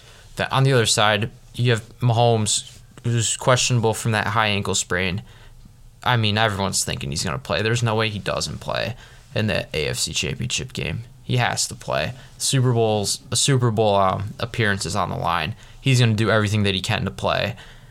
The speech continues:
And then if you win, you have, uh, a week off before the, the big game. Um,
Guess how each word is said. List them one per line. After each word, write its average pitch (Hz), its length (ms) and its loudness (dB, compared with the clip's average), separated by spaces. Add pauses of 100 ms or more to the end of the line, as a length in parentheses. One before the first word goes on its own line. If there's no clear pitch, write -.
(320)
And 120 160 6
then 110 200 6
if 101 160 0
you 110 120 2
win, 98 400 2 (100)
you 117 160 0
have, 98 300 0 (100)
uh, 101 360 0 (1700)
a 117 80 0
week 117 320 2
off 95 480 2 (840)
before 104 300 -2
the, - 120 -8 (260)
the - 80 -4
big - 160 -6
game. 82 300 -4 (1500)
Um, 110 480 2